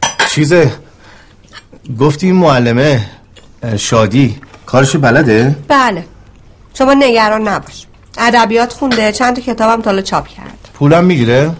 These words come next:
Speaker 2: اون که نمی‌گیره، ولی ما باید بهش بدیم دیگه.
Speaker 1: گفتی دوستته؟
Speaker 2: آره دیگه،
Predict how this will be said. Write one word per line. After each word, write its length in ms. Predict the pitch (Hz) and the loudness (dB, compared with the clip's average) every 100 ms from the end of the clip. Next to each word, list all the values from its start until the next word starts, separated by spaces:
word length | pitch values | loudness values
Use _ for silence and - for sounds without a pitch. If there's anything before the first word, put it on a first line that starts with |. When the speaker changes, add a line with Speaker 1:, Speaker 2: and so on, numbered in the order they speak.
| - | -6
Speaker 2:
اون 160 | 254 311 | -2 0
که 120 | 370 | 0
نمی‌گیره، 440 | 359 403 370 262 | 2 2 2 2
ولی 160 | 247 262 | 2 2
ما 120 | 294 | 2
باید 200 | 294 302 | 0 0
بهش 180 | 302 - | -4 -4
بدیم 320 | 294 330 392 | -2 -2 -2
دیگه. 260 | 311 269 262 - - - - - - - - - - | -4 -4 -6 -8 -20 -20 -20 -20 -20 -20 -20 -20 -14
Speaker 1:
گفتی 280 | - 135 170 | -4 -2 0
دوستته؟ 640 | 147 185 - 113 117 120 143 143 - - - - - | 2 2 2 0 2 0 0 -6 -20 -20 -20 -20 -6
Speaker 2:
آره 200 | 254 294 | -2 -2
دیگه، 320 | 370 330 311 | -2 -2 -2